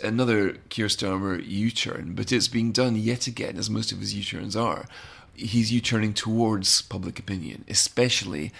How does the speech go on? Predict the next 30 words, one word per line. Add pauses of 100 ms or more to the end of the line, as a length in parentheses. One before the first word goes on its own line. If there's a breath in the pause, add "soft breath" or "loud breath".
(220 loud breath)
that
slice
of
public
opinion (240 loud breath)
that
is
likely
to
s-,
decide
the
red
wall
seats. (340 loud breath)
And
of
the
other
thing
is
the
fiscal
imperative
as
well. (100)
He,
this
costs,
uh,